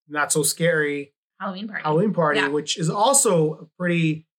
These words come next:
Speaker 2: Cultish.
Speaker 1: cool time to go
Speaker 2: Yes.
Speaker 1: to because you get to dress up,
Speaker 2: Yep.
Speaker 1: which is something that's
Speaker 2: Which is
Speaker 1: like,
Speaker 2: something that's
Speaker 1: that
Speaker 2: very
Speaker 1: doesn't
Speaker 2: rare in
Speaker 1: happen.
Speaker 2: Disney,
Speaker 1: It's
Speaker 2: yeah.
Speaker 1: very, like, that was a big thing. You can't, you, like, I remember back when I,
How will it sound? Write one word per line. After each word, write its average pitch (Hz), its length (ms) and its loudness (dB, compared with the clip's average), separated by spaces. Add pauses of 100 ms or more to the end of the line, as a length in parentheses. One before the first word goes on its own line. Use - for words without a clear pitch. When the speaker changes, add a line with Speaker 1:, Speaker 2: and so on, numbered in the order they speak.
(240)
Speaker 2:
Cultish. 190 360 -12
Speaker 1:
cool 190 440 2
time 170 300 0
to 156 80 0
go 151 200 2
Speaker 2:
Yes. 151 100 -4
Speaker 1:
to 147 160 -2
because 147 340 -6 (260)
you 135 80 -20
get 156 120 0
to 202 100 0
dress 180 300 0
up, 147 280 0 (180)
Speaker 2:
Yep. 240 120 2 (160)
Speaker 1:
which 143 180 -8
is 135 140 -4
something 156 300 0
that's 151 100 0
Speaker 2:
Which 220 80 -2
is - 40 0
Speaker 1:
like, 156 160 2
Speaker 2:
something 240 260 -2
that's 220 200 -8
Speaker 1:
that 226 60 -6
Speaker 2:
very 208 100 0
Speaker 1:
doesn't 175 220 2
Speaker 2:
rare 170 80 4
in 170 60 6
Speaker 1:
happen. 175 380 2
Speaker 2:
Disney, 170 140 0
Speaker 1:
It's 151 100 -6
Speaker 2:
yeah. 190 40 -4
Speaker 1:
very, 175 460 2
like, 151 220 -6
that 156 100 -6
was 170 120 0
a 165 40 0
big 165 200 -4
thing. 165 220 0
You 151 60 -10
can't, 170 260 -10
you, 160 80 -18
like, 151 200 -14 (280)
I 147 80 -8
remember 165 580 0 (340)
back 156 140 0
when 175 100 2
I, 190 200 0